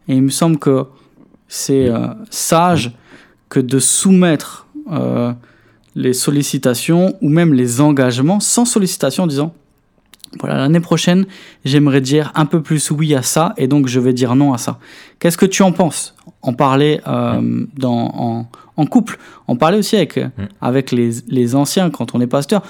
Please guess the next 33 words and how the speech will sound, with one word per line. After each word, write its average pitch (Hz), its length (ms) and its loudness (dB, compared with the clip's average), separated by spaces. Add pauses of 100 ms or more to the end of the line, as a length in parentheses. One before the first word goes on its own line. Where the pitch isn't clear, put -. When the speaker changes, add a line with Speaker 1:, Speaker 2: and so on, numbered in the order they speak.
(120)
Speaker 1:
en 139 100 2
parler 226 240 2
avec 185 180 -2
les 147 160 2
frères 160 640 -2
dans 139 160 4
l'église, 165 460 2 (320)
en 131 100 0
parler 170 280 2
avec 143 420 0
un 131 120 2
bon 143 200 0
frère 185 240 0
avec 135 180 2
qui 143 100 -2
on 135 60 0
s'entend, 151 300 -2
en 135 80 0
parler 135 320 2
avec 123 240 0
son 147 180 -2
mentor. 165 500 0 (1000)
Dire, 175 260 0 (400)
on, 143 220 2
on, 143 140 4
Speaker 2:
Mm. 98 100 -6
Speaker 1:
on 135 160 2
est, 131 220 2 (520)
on 131 160 2
vit 151 380 0
ensemble 165 480 2
en 131 80 2
communauté 165 760 2